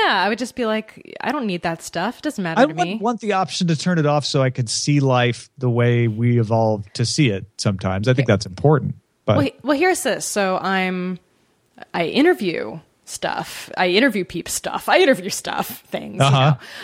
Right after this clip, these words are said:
Speaker 1: I interview people a lot for my job, and sometimes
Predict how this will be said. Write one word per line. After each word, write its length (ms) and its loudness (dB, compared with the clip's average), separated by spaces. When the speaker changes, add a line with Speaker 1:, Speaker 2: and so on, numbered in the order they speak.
Speaker 1:
I 140 2
interview 300 0
people 360 -4
a 40 -2
lot 200 0
for 280 -4
my 160 -2
job, 500 2
and 420 -2
sometimes 840 -2